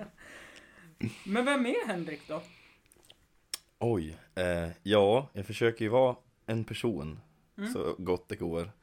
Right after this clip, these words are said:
Speaker 2: Eh.
Speaker 1: Hur inte, hur identifierar du dig som person?
Speaker 2: Eh, jag
Speaker 1: Det är en jättesvår fråga, det här.
Speaker 2: Ja, herregud, shit, du kommer och skjuter på mig på en
Speaker 1: Ja.
Speaker 2: gång.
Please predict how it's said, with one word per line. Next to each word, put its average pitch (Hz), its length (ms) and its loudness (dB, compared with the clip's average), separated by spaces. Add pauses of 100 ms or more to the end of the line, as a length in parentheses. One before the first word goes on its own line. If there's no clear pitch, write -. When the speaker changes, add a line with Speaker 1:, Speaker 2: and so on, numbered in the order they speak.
(360)
Speaker 2:
Eh. 80 440 -8 (720)
Speaker 1:
Hur 226 100 -12
inte, 214 420 -10 (180)
hur 214 420 -10 (100)
identifierar 208 880 -8
du 156 180 -12
dig 160 220 -14
som 160 200 -18
person? 165 400 -18 (360)
Speaker 2:
Eh, 95 80 -8 (1300)
jag 90 360 2
Speaker 1:
Det 180 80 -4
är 185 40 -8
en - 60 -8
jättesvår 196 440 -8
fråga, 165 220 -6
det 190 80 -10
här. 147 160 -10
Speaker 2:
Ja, 117 320 8
herregud, 113 480 2
shit, - 380 -4
du 95 80 -4
kommer 123 260 0
och 92 140 0
skjuter 143 400 -2
på 85 160 -6
mig 85 120 -6
på 90 80 -4
en 90 120 -4
Speaker 1:
Ja. 90 80 -2
Speaker 2:
gång. 120 200 -2